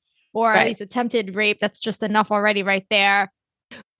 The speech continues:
Speaker 2: Right.
Speaker 1: And then killed. And it's like, F you people that, like, who, like, who cares if she was a virgin or not?
Speaker 2: Right. But, like, that's how effed up, like, the Catholic Church is. And you know that they would have been like, "Oh, we can't make her a saint because she's not pure."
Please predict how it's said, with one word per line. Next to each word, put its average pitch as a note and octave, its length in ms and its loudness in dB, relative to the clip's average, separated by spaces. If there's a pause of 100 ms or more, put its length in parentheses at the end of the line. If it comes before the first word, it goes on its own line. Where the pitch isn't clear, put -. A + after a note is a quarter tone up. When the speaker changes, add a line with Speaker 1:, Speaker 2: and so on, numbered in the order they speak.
(120)
Speaker 2:
Right. A#3+ 360 6
Speaker 1:
And A#3+ 80 -4
then A#3 120 -4
killed. G#3+ 840 2
And A#3+ 140 -4
it's A3+ 180 -2
like, A3 440 0
F B3+ 200 2
you C4+ 200 2
people A3 520 0
that, G#3 260 -2
like, A3+ 140 -4
who, C#4 260 0
like, A#3 160 0
who D4 200 2
cares D4 300 2
if B3+ 80 -6
she - 100 -6
was A#3 120 -2
a G#3+ 40 -4
virgin G#3+ 320 0
or F3+ 80 0
not? - 340 -4 (540)
Speaker 2:
Right. A3+ 420 4
But, A3+ 140 4
like, G#3 380 2
that's A3 280 0
how A#3 160 -2
effed G#3 280 -2
up, G#3+ 400 0
like, F#3 160 -6
the - 60 -14
Catholic G3+ 320 -4
Church G#3+ 260 0
is. F#3 180 -2
And F3 460 -6 (580)
you A3+ 240 6
know A3+ 360 6
that G#3 160 4
they G#3 120 4
would G3+ 140 4
have F#3+ 100 0
been G3 140 -2
like, G3 300 -4
"Oh, G3 220 4
we F#3+ 120 2
can't F#3+ 240 -6
make F3+ 140 -6
her F#3 120 -2
a F3 60 -2
saint E3+ 440 -6 (160)
because E3+ 420 0
she's - 160 -6
not F3+ 180 -2
pure." - 420 0